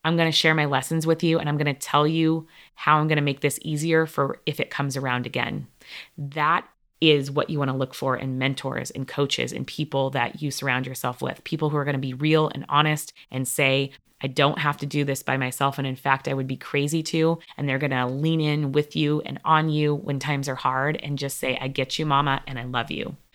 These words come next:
So with that, I appreciate each and every person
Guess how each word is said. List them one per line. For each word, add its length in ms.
So 180
with 280
that, 340
I 380
appreciate 640
each 220
and 100
every 180
person 640